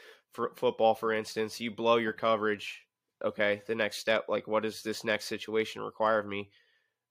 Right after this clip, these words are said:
Okay, I need to do my job on this play. And I'm not saying I know anything about football. I played two years in high school, but just an, a different example. Um,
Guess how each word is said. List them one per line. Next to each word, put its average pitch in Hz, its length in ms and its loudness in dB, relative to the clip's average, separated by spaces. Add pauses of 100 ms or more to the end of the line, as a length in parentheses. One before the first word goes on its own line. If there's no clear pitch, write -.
Okay, 110 200 2
I 120 100 2
need 117 180 -2
to 110 80 2
do 120 160 -2
my 110 200 4
job 104 320 4
on 101 120 -2
this 98 160 -6
play. - 380 -6 (440)
And 101 320 -4 (520)
I'm 107 80 -6
not 104 220 -2
saying 104 260 -2
I 104 80 -2
know 101 300 -4 (420)
anything 110 360 -4
about 101 280 -2
football. 104 400 2
I 104 100 0
played 107 360 -6
two - 120 -10
years 101 240 -8
in 95 80 -12
high 98 140 -8
school, 95 320 -14 (260)
but 107 320 0
just - 240 -6
an, 98 180 -8 (200)
a 110 80 2
different 107 320 -2
example. 113 560 -4 (960)
Um, 110 380 2